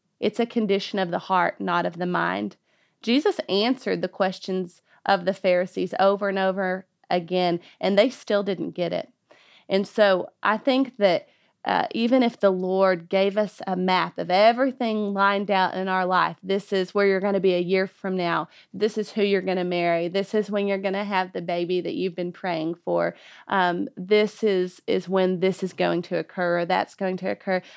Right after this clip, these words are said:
I think even if he gave us a roadmap of those things, if our heart still had unbelief in it, it wouldn't be enough for our mind to see and comprehend what he's showing us. And so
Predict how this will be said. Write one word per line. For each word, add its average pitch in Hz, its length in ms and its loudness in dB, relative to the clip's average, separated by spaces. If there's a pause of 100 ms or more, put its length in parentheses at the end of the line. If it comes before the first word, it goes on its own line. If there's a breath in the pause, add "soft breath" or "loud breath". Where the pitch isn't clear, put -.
I 254 100 -4
think 269 280 0
even 269 440 0
if 262 140 -2
he 233 100 0
gave 208 300 4
us 214 160 -8
a 196 60 -2
roadmap 190 560 0
of 180 180 -8
those 185 220 -2
things, 196 680 -8 (720)
if 202 200 0
our 202 200 4
heart 202 560 0 (460)
still 214 300 0
had 202 220 2
unbelief 185 680 -2
in 208 140 0
it, 220 180 -2 (520)
it 202 160 6
wouldn't 190 240 0
be 185 160 2
enough 175 280 0
for 190 120 0
our 170 120 2
mind 165 420 -4
to 185 60 -10
see 175 300 -4
and 151 160 -6
comprehend 170 640 -4
what 170 200 -2
he's 170 140 -8
showing 170 480 -6
us. 185 380 -14 (920 soft breath)
And 196 200 0
so 190 420 4